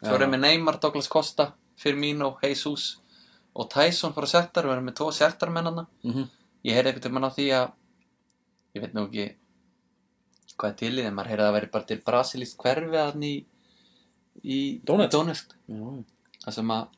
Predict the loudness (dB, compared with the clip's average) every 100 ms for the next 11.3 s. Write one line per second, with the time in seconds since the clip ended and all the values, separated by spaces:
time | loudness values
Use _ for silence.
0 | _ _ _ _ _ _ 2 4 2 -2
1 | -4 -4 0 2 0 -2 -8 _ _ _
2 | _ _ _ _ _ _ -20 -20 -20 -20
3 | -20 _ -6 2 4 6 6 6 6 4
4 | 2 4 8 8 8 4 4 2 4 4
5 | 4 0 -4 -4 -2 -4 -4 -4 -4 -6
6 | _ _ _ _ 6 8 8 4 -2 -8
7 | -12 -4 -4 -4 -8 -12 _ -20 -20 _
8 | _ -14 -4 -2 -2 -6 _ -8 -4 -4
9 | -6 -6 -6 -2 -2 -2 -6 -8 _ -6
10 | -6 -8 -18 -20 -14 -8 -6 -6 -10 -10
11 | -10 -10 -10